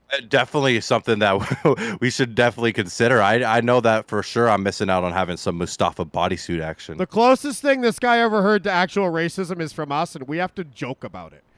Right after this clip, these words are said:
Speaker 2: We're literally trying to upset him, going out of our way to say unrealistic things. In real life, no one says the stuff we said about him. He's gonna pretend like they did.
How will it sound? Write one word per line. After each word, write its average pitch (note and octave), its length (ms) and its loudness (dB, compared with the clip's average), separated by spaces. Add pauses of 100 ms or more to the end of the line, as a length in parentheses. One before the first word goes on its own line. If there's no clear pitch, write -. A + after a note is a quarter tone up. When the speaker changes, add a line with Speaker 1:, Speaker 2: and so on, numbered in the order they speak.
(240)
Speaker 2:
We're A3+ 180 6
literally C4 460 2
trying G3 400 0
to E3+ 120 -4
upset A#2+ 320 -10
him, D#2 200 -18 (340)
going A#3 280 6
out B3 160 6
of A#3 100 0
our A3+ 120 4
way G#3+ 200 2
to G3 80 -2
say F#3 240 -6
unrealistic F3 680 -4
things. G#2 460 -12 (260)
In G#3+ 200 0
real C4 240 6
life, C4+ 280 4
no G3+ 180 0
one A#3 200 0
says G#3 300 -4
the D#3+ 120 -10
stuff D#3+ 260 -6
we D#3 100 -8
said B2 200 -8
about A2 240 -8
him. A#2 180 -12 (280)
He's G3 200 -4
gonna B3 160 2
pretend G#3+ 460 -4
like G#3 180 -4
they E3+ 140 -6
did. A#2+ 280 -10